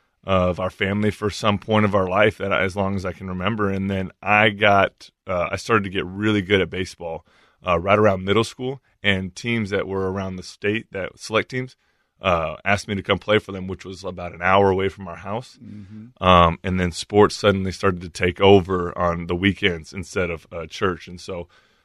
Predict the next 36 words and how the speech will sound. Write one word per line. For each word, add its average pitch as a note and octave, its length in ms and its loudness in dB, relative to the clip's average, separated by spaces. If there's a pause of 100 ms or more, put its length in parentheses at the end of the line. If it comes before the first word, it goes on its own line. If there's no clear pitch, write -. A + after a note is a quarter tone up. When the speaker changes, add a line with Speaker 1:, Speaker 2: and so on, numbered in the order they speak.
(220)
Speaker 1:
once A#2 220 0
I B2 80 4
reached A2+ 320 0
about G2 320 2 (180)
eighth A2+ 400 -4 (240)
grade, A2+ 380 2
we G#2 100 -10
stopped - 540 -2
kinda F#2+ 260 0
going. F2 380 0
I E2+ 40 -10
mean, F2 200 -6
we G2 100 -2
didn't F#2+ 220 -6
really F2+ 180 -2
go F#2 380 4
for F2+ 420 -6 (420)
as F2 160 -8
long F#2+ 220 0
as F2+ 80 -2
I F#2+ 120 4
can F#2 180 -8
remember F#2 360 -2
in F2 120 -8
high F#2 160 -4
school. F2+ 460 -6 (460)
And F2+ 400 -2
in F#2+ 160 -6
high F#2 160 -6
school, - 220 -8
it A2+ 40 0
just G#2 180 -4
kinda G#2+ 220 2
continued. G#2 500 0
I F2+ 80 0
just, G2 220 -8